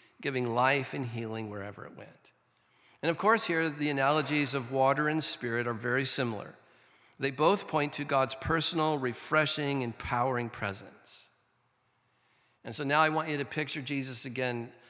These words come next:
high up on these steps of the temple at this great feast where faithful Jews from everywhere would have been gathered, you know, the water pots behind him, if you can picture that. And he kinda shouts over this crowd,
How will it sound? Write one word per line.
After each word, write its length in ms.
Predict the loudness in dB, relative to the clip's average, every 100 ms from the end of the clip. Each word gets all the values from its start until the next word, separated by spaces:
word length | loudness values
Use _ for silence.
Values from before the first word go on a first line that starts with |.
| -20
high 360 | -10 2 4 4
up 160 | 2 0
on 180 | -2
these 200 | -2 -4
steps 400 | -4 -2 -2 -2
of 80 | -8
the 60 | -6
temple 440 | -4 -4 -4 -12 -16 _ _ _ _ _ _ _
at 140 | -6 -2
this 140 | -4
great 280 | 0 0 0
feast 440 | -2 -4 -4 -4
where 420 | -2 0 0 -2 -8 -20 -20 _
faithful 360 | -4 -2 -2 -8
Jews 580 | -8 -4 -4 -4 -6 -8
from 220 | -4 0
everywhere 420 | 2 2 0 0
would 140 | 0
have 80 | -4
been 160 | -4 -2
gathered, 560 | 2 2 0 -4 -6 -14 -20 _ _ _ _
you 80 | -12
know, 120 | -12
the 80 | -8
water 320 | 2 2 2
pots 420 | -4 -6 -6 -8
behind 440 | -10 -6 -4 -4 -4
him, 240 | -6 -6
if 140 | -10
you 80 | -14
can 160 | -14 -14
picture 300 | -14 -12 -10
that. 440 | -6 -6 -8 -14 -20 -20 -20 -20 -20 -20 _ _
And 100 | -10
he 120 | -8
kinda 280 | -8 -6 -6
shouts 800 | -4 -6 -4 -4 -4 -6 -14 -10
over 220 | -8 -8 -8
this 200 | -10 -10
crowd, 640 | -8 -6 -8 -14 -20